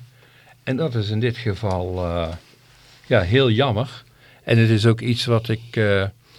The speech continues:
nadrukkelijk erbij zeg. Zo gauw we die ontwikkeling van dat zorgcentrum wel kunnen realiseren, dan, eh, moet het terug op de rol komen. Want het is echt iets wat ook het Jan van Bezouw ge-, eh, eh,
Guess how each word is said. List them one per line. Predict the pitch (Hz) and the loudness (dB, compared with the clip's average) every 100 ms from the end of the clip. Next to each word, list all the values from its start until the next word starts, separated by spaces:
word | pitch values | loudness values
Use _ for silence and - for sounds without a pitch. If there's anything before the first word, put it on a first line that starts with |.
| - _ _ | -20 _ _
nadrukkelijk | - 104 101 113 170 156 117 | -6 0 2 4 4 4 0
erbij | 107 139 143 | 2 2 2
zeg. | 113 113 120 | 0 -2 -2
Zo | - 110 | -6 -4
gauw | 139 135 | -2 0
we | 117 | 0
die | 117 | -2
ontwikkeling | 113 120 123 110 95 90 _ | -2 -4 -4 -2 -4 -6 _
van | - 117 | -12 -6
dat | 101 - | -6 -4
zorgcentrum | 120 107 - 110 98 104 95 | 0 0 0 -4 -4 -6 -4
wel | 135 147 | -2 -2
kunnen | 135 113 | -4 -4
realiseren, | 104 95 92 90 87 90 90 123 - - _ _ _ _ _ _ _ _ - - | -4 -6 -6 -10 -10 -10 -8 -10 -14 -20 _ _ _ _ _ _ _ _ -18 -4
dan, | 113 120 117 113 | 2 4 6 4
eh, | 107 107 107 | 4 4 2
moet | 107 120 123 | 4 2 2
het | 117 | 0
terug | 165 160 160 | 2 2 2
op | 131 | 0
de | |
rol | 120 117 98 | 2 2 0
komen. | 90 92 92 _ _ _ _ _ _ _ _ | -4 -6 -12 _ _ _ _ _ _ _ _
Want | 104 101 | -4 -4
het | 104 | -6
is | 104 | -4
echt | 160 123 147 | -2 -2 0
iets | 127 | 0
wat | - - | 2 2
ook | 147 131 | 2 2
het | 120 | 4
Jan | 123 113 | 4 4
van | 107 | 2
Bezouw | 98 95 131 151 - - - - - _ _ | 0 2 2 2 -2 -18 -20 -20 -20 _ _
ge-, | - 143 | -14 -12
eh, | - 123 123 113 117 | -6 -4 -2 -2 -2
eh, | 113 | -4